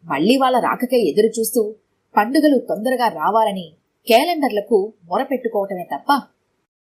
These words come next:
భార్యని ఊరు దాటి తీసుకెళ్లే దాఖలా లేవు ఇన్నాళ్ల తమ దాంపత్యంలో. ఆ ఆలోచన తనకి లేకపోయినా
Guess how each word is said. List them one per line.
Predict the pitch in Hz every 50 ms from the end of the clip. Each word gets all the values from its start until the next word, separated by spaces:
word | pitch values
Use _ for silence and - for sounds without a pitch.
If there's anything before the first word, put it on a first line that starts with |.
| _ - 175
భార్యని | 160 156 175 196 247 311 330 349 339 277 190 151
ఊరు | 160 208 269 320
దాటి | 294 302 285 262 -
తీసుకెళ్లే | - - 214 262 240 - 285 262 233 202
దాఖలా | 160 - 165 175 208 - 269 254 247
లేవు | 247 208 151 165 208 214 226 196 208 220 - _ -
ఇన్నాళ్ల | - 220 226 226 202 - - 233 311
తమ | 311 285 247 208
దాంపత్యంలో. | 180 156 170 180 214 233 240 220 - - 202 180 170 - - - _ _ _ _ _ _ _ _ _ _ _ _ _ _ -
ఆ | - 277 254 208 196 226
ఆలోచన | 285 349 370 370 381 339
తనకి | 339 285 247 226 -
లేకపోయినా | 190 147 165 240 - 247 247 262 262 254 247 233 240 247